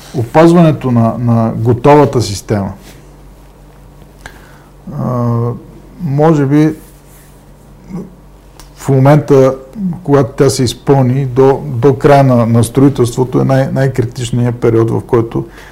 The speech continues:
една система трябва да, да се опази. Имате качествени материали,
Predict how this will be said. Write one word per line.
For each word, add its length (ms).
една 220
система 480
трябва 260
да, 200
да 220
се 140
опази. 420
Имате 560
качествени 480
материали, 680